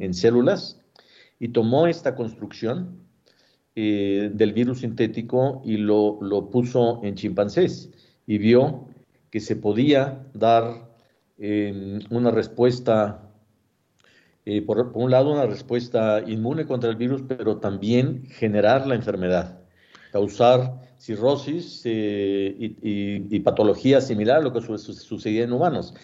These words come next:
Entonces, lo que hizo, eh, Charlie fue, eh, el poder, eh, demostrar que este virus era el responsable de, de la enfermedad.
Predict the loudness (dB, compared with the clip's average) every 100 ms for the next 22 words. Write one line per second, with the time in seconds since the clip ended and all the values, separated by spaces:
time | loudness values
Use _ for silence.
0 | -20 -14 -6 0 2 2 2 0 2 0
1 | 0 0 2 2 0 -2 -2 0 0 -4
2 | -14 _ _ _ 0 2 2 -2 -6 -10
3 | -20 _ _ _ _ -4 2 2 2 -4
4 | -8 -2 0 0 -2 -6 -4 0 4 6
5 | 6 2 -4 -6 -2 -2 -2 -2 -2 -2
6 | 0 0 0 -4 -18 _ _ _ -2 0
7 | 0 -2 -4 -4 -4 -6 -12 -20 _ _
8 | _ _ 0 0 2 -2 -6 -8 -8 2
9 | 2 2 0 -4 -6 -10 -8 -6 -4 -4
10 | -6 -4 -4 -6